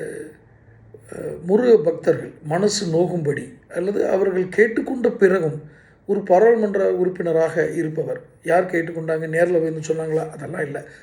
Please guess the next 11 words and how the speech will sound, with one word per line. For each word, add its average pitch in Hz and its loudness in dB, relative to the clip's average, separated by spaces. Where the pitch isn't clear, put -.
பொதுமக்கள் 226 4
மத்தியில 160 0
இது 190 4
ஒரு 180 6
அதிருப்தி 160 -2
ஏற்படும். 151 -2
குறிப்பாக 175 0
இந்துக்கள் 208 0
மத்தியில் 147 -8
இது 208 0
ஒரு, 185 2